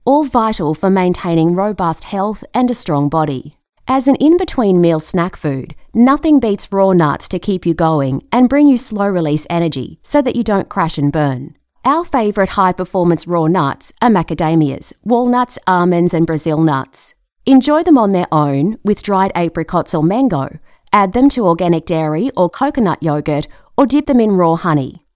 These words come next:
Five, chickpeas. Chickpeas are another low glycemic, high performance food that provides slow release energy and is packed with fiber and plant-based protein. Packed with iron, calcium, and other minerals,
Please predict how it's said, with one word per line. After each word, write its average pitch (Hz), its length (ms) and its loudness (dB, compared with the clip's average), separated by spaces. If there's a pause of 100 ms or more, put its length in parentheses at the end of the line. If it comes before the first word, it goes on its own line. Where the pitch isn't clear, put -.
(240)
Five, 170 640 0
chickpeas. - 720 -6 (220)
Chickpeas 151 640 -4 (100)
are 247 100 4
another 254 300 4
low 214 320 0
glycemic, 160 800 -2
high 262 240 2
performance 170 560 0
food 156 400 -6 (100)
that 254 140 0
provides 269 500 0
slow 220 220 0
release 175 420 -2
energy 165 560 -4
and 240 220 2
is 233 100 -4
packed 269 380 -6
with 226 100 -6
fiber 180 540 0
and 180 160 -4
plant-based 151 520 -4
protein. 156 640 -6 (360)
Packed 294 340 -6
with 254 240 0
iron, 175 460 0
calcium, 165 680 -2
and 175 200 0
other 170 180 0
minerals, 196 580 0